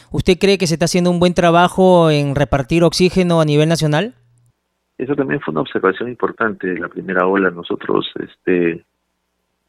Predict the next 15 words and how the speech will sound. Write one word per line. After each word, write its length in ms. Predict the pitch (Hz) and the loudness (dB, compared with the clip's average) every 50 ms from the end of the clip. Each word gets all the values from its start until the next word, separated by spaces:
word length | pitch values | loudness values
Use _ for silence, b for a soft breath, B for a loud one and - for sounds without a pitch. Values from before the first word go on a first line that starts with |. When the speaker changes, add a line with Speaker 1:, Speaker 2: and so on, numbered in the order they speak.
| _ _ _ - | _ _ _ -2
Speaker 2:
eh, 280 | 101 98 92 90 92 92 - | 0 2 2 2 2 2 0
hemos 220 | 110 120 117 107 | 0 0 0 -2
visto 220 | 120 - - 101 90 | -2 -2 -2 -4 -4
trabajos, 520 | - 85 82 90 98 95 - - - - - - _ - | -2 -2 0 0 0 -2 -6 -12 -14 -14 -16 -20 _ -14
¿no? 200 | 82 90 98 - - 87 | -12 -12 -12 -12 -10 -8
de 300 | 85 82 82 80 78 80 - | -6 -4 -4 -4 -8 -10 -16
mejoramiento 580 | - - - - - 85 87 92 92 90 - 82 | -18 -18 -12 -8 -6 -4 -4 -4 -4 -2 -2 0
de 220 | 82 85 82 80 80 | 0 0 0 -2 -2
la 100 | 82 80 | -4 -6
administración 420 | 78 - - - - - 95 95 | -8 -8 -12 -12 -8 -6 -6 -6
de 60 | 95 92 | -6 -8
oxígeno 400 | - - 87 85 92 87 82 82 | -8 -8 -10 -8 -8 -8 -8 -10
al 80 | - | -12
sistema 260 | - - - 85 82 82 | -12 -16 -12 -10 -10 -8
hospitalario. 560 | 80 - 76 - 80 80 80 78 78 - 90 | -8 -6 -4 -4 -2 -2 0 -2 -4 -6 -10